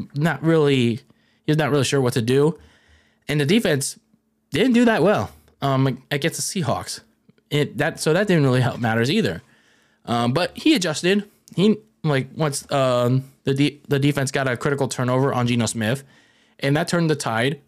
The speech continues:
uh, for, for the, the team as a whole. Um, and the Niners jumped away with a forty-one to twenty-three win.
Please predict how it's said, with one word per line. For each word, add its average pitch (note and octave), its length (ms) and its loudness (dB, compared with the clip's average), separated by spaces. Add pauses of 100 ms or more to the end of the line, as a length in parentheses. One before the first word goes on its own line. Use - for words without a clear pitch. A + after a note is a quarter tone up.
uh, A#2+ 320 0
for, A#2 320 -4 (100)
for A#2 520 2
the, A#2 140 -2 (100)
the C3 100 0
team D3 240 0
as A2+ 100 -2
a G#2+ 80 0
whole. B2+ 380 0 (480)
Um, A#2 320 0
and C3+ 100 2
the C3+ 80 2
Niners C#3+ 240 0
jumped C#3 180 -2
away B2+ 280 0
with B2+ 320 -4
a D3+ 60 -2
forty-one C3+ 400 2
to A#2+ 60 0
twenty-three B2 520 -2
win. G#2+ 400 0